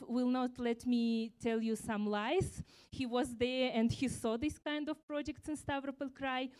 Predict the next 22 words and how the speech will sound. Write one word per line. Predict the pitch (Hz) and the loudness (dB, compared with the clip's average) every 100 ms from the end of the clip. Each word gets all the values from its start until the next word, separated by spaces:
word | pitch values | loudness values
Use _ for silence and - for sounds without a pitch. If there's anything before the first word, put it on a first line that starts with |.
| - - | -20 -2
This | 254 427 349 | 2 4 4
is | 262 | 2
the | 247 | 2
water | 240 254 262 240 | 4 2 2 -2
ponds, | - 302 359 415 415 - | 0 4 4 4 0 -6
and | 254 254 | -6 -4
you | 285 | -4
see | - 294 | -2 0
that | 269 220 | 0 0
the | 254 | 0
level | 254 247 | 0 0
of | 247 - | 0 0
co-financing | 247 247 240 233 240 240 | -2 0 0 0 -2 -6
here | - 240 233 220 | -10 -4 -2 0
is | 214 220 | -2 0
always, | 302 330 330 - - - | 0 0 0 -4 -12 -6
is, | 262 226 - | -4 -4 -4
um, | 226 226 220 226 - _ - | 0 0 0 -2 -12 _ -8
al-, | 254 - _ _ _ - | -8 -8 _ _ _ -2
already | 240 247 262 240 240 | 0 0 0 2 0
fifteen | - 233 - 349 | 0 -4 0 0
percent. | 349 330 - 311 339 339 | 0 -4 -4 -2 -2 -4